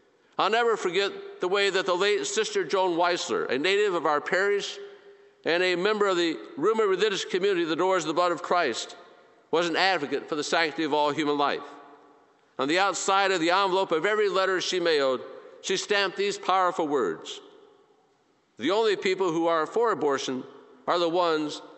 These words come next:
who are already born." Saint Teresa of Calcutta, too, was an advocate for life and often said, "If you hear of some woman who does not want to keep her child and wants to have an abortion,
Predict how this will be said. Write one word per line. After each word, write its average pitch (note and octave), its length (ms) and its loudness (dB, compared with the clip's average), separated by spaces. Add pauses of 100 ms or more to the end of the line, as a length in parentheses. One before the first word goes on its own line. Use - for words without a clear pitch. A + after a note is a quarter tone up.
who E3 180 0
are D#3+ 400 -2
already C#3+ 540 0
born." G2 520 -2 (2750)
Saint F3+ 420 -4
Teresa F#3+ 340 -2
of D3+ 140 -6
Calcutta, E3 640 0 (240)
too, A#3 180 0
was D#3 200 2
an C#3 160 -2
advocate E3 420 0
for D#3+ 100 0
life E3+ 360 2
and E3 80 0
often F#3+ 260 0
said, E3 380 0 (600)
"If C#3+ 140 -4
you G#3 160 0
hear A3+ 380 0
of F#3+ 160 0
some G#3 280 0
woman G3+ 280 0
who F#3 80 0
does E3+ 100 -4
not F#3+ 240 0
want F#3 220 2
to E3+ 120 -2
keep G#3 280 -4
her G3 160 0
child F3+ 420 2
and E3+ 80 0
wants F3+ 180 0
to D#3+ 80 -2
have F#3 200 2
an F#3 80 -2
abortion, D#3+ 540 0